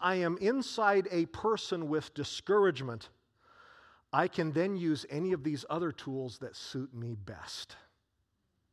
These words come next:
I just want, I want you to think about that. L-, listen to, this is not scripture, please understand that, but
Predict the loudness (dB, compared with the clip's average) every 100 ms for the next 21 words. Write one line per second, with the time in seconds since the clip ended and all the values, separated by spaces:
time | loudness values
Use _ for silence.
0 | _ _ _ _ _ _ _ _ _ _
1 | _ _ _ _ _ _ _ _ _ _
2 | -14 -12 -10 -12 -12 -8 -6 -6 -8 -6
3 | -6 -8 -10 -12 -16 -18 _ _ _ _
4 | _ _ _ -20 -20 -16 -12 -6 2 4
5 | 4 0 0 -2 -2 -16 -20 _ _ _
6 | _ -6 -2 0 0 -2 -6 -6 -4 -4
7 | -2 -4 -4 -4 -4 -8 -10